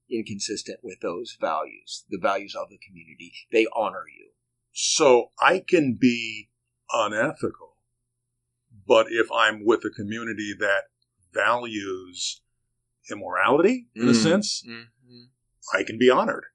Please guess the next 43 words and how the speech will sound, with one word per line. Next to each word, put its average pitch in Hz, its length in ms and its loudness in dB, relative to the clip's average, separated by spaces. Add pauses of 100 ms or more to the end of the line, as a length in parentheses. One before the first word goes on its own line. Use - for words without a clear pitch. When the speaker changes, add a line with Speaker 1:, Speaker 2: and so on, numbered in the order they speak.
(720)
Speaker 2:
I 101 80 0
could 113 160 0
be, 120 380 2 (280)
I 104 100 2
could 101 120 -2
have 110 120 0
a 110 60 0
high 120 160 0
position. 127 440 0 (100)
I - 60 -16
could 104 220 -4
be 107 300 -6
respected. 113 680 -2
I 98 60 -4
can 117 100 0
be 127 160 8
honored 131 460 0 (440)
by 104 400 4
that 107 300 -2
group. 127 320 2
The - 80 -20
group 117 260 0
might 101 280 -6
be 98 180 -12
a 90 100 -4
little 98 180 -4
bit 90 220 -4
sketchy, - 760 0 (920)
but 127 100 4
I 131 60 6
can 139 100 -4
still 165 160 4
be 147 120 0
honorable 175 320 -2
to - 120 -20
that - 140 -18
group. - 200 -20 (340)
Speaker 1:
So 120 460 6
I 165 220 8
actually 156 300 4
think 139 260 -6
that's - 300 0
true. - 320 -2